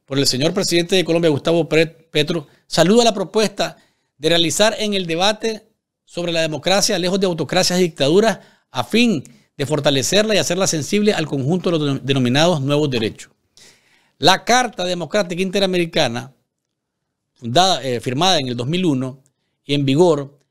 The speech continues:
en sus capítulos sobre la democracia y los derechos humanos y sobre democracia, desarrollo integral y combate a la pobreza, ya lo han prescrito.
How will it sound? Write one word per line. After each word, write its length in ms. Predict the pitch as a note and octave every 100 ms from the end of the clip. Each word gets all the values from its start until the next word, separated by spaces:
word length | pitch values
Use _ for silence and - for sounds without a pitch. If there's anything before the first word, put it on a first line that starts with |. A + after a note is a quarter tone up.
| _ _
en 120 | E3
sus 120 | F3 F#3
capítulos 540 | F3+ - B3+ C4 A#3+
sobre 160 | G3+ F#3+
la 120 | F3
democracia 520 | D#3 C#3+ F#3 G#3 F#3+
y 40 |
los 80 | F#3
derechos 300 | D#3 E3+ F3+
humanos 520 | F#3 D#3+ F#3 D#3 A2+ -
y 80 |
sobre 280 | C3+ C#3+ C3+
democracia, 640 | B2+ A#2+ D3+ F3+ - A2+ -
desarrollo 460 | A#2 A#2+ B2 E3+
integral 480 | F3+ D3 C#3 D#3+ E3+ D3
y 60 |
combate 420 | C3 A#2+ C3 E3+
a 60 | C#3
la 100 | B2+
pobreza, 520 | A#2 B2+ E3 - F3+ - _ -
ya 220 | A2 D#3+
lo 160 | G3 F3+ D#3
han 160 | D3+
prescrito. 560 | D#3 C#3 C3+ A2+ -